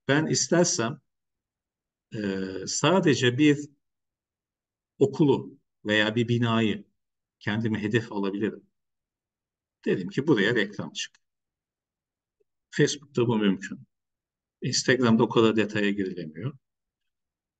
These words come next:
Ee, o yüzden, e, birçok alanda Facebook'u kullanmayı tercih edeceğiz. Ee,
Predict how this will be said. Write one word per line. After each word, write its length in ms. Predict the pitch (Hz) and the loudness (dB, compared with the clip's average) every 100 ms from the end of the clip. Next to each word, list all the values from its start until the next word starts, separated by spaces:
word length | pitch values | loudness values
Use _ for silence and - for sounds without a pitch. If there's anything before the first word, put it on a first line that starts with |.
| _ _ | _ _
Ee, 280 | 127 113 113 | 4 6 8
o 160 | 151 185 | 10 8
yüzden, 560 | 165 131 160 - - - _ _ _ _ _ _ - - | 8 4 2 -2 -12 -20 _ _ _ _ _ _ -12 0
e, 240 | 123 113 | 2 4
birçok 320 | 196 190 151 | 4 2 2
alanda 540 | 151 127 120 139 147 - | 2 0 2 0 0 -4
Facebook'u 760 | - 156 147 - - 101 - - _ _ _ _ | -2 -2 -2 -6 -2 -2 -4 -14 _ _ _ _
kullanmayı 580 | - 101 95 90 85 - | -2 0 0 0 -2 -2
tercih 300 | 87 80 95 | -6 -2 -4
edeceğiz. 600 | 87 85 131 - - - _ _ _ _ _ _ _ _ _ 254 | -4 0 0 0 -8 -16 _ _ _ _ _ _ _ _ _ -8
Ee, 360 | 117 98 95 | -4 -2 -2